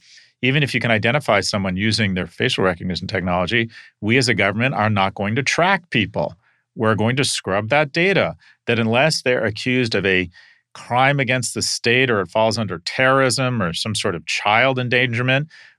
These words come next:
we just don't use that data." So I think it's more about the laws than it is about the technology. Identity has huge upside. Uber and Airbnb are a function of identity, and that is you would be unlikely to get into the back of a stranger's car,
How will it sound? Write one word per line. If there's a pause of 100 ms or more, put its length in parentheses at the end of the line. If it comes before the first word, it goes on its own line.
we
just
don't
use
that
data." (580)
So
I
think
it's
more
about
the
laws
than
it
is
about
the
technology. (420)
Identity
has
huge
upside. (380)
Uber (100)
and
Airbnb (520)
are
a
function
of
identity,
and
that
is
you
would
be
unlikely
to
get
into
the
back
of
a
stranger's
car,